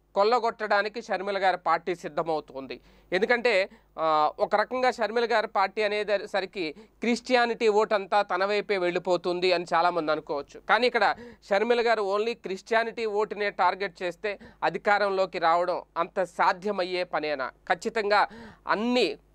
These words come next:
కుల మతాలకు అతీతంగా, సామాజిక, ఆ, వర్గాలకు అతీతంగా అందరినీ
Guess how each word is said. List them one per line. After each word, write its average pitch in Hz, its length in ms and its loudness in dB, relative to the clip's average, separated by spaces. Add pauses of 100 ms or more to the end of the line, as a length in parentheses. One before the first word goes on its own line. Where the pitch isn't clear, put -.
(140)
కుల 208 260 4
మతాలకు 196 760 -2 (100)
అతీతంగా, 170 680 -2 (300)
సామాజిక, 196 680 0 (480)
ఆ, 160 380 0
వర్గాలకు 175 600 0
అతీతంగా 170 480 -6
అందరినీ 240 720 0